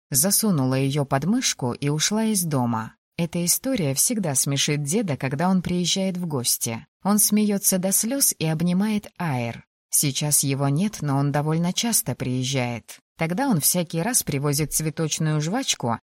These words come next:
то есть конфеты со вкусом цветов, и Айр говорит, что они отдают химикатами.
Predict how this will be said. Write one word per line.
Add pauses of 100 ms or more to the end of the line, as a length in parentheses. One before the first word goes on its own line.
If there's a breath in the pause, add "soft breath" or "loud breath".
то
есть
конфеты
со
вкусом
цветов, (120)
и
Айр
говорит,
что
они
отдают
химикатами.